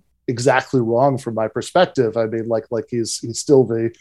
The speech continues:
he's still the person that you'd most like to read being wrong about it, not just because, not just because he's a, you know, the,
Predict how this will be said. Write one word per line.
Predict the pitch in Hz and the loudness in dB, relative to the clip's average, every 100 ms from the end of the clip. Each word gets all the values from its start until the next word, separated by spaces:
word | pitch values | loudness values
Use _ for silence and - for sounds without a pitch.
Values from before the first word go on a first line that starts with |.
| _ _ _ _ | _ _ _ _
he's | 160 - | 2 4
still | - 165 | 8 8
the | 139 | 8
person | 139 139 - 123 | 4 2 4 0
that | 123 | -2
you'd | 127 117 | -6 -2
most | 120 - | -2 -2
like | 120 117 | -4 -6
to | - | -6
read | 110 117 | -4 -2
being | 117 110 | -2 -4
wrong | 113 165 175 | 0 2 2
about | 110 110 107 | 0 -4 -6
it, | - | -4
not | 120 - | -4 -4
just | 120 - | -8 -10
because, | 117 110 104 - - | -8 -6 -6 -8 -8
not | 110 | -8
just | - - | -8 -12
because | 113 104 101 | -10 -8 -8
he's | - 101 110 | -8 -10 -8
a, | 101 98 _ - | -8 -8 _ -12
you | 117 | -10
know, | 98 95 - | -10 -16 -10
the, | 101 | -10